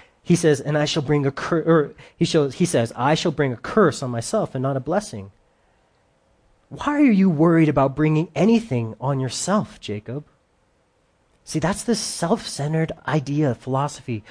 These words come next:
You're worried about what you, what's gonna happen to you. Trust in the Lord and give it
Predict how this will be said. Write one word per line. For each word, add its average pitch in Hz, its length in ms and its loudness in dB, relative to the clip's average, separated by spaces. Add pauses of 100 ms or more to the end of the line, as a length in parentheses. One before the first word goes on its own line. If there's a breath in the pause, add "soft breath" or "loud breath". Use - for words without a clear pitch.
(160 loud breath)
You're 170 140 8
worried 180 340 2
about 170 220 2
what 156 240 0
you, 156 300 -2 (260 soft breath)
what's 160 240 -2
gonna 160 160 0
happen 135 440 -4
to 113 140 -10
you. 104 380 -8 (1700)
Trust - 340 -6
in 214 60 4
the 220 80 4
Lord 175 460 0 (1160)
and 127 220 -4
give 202 200 4
it - 360 -14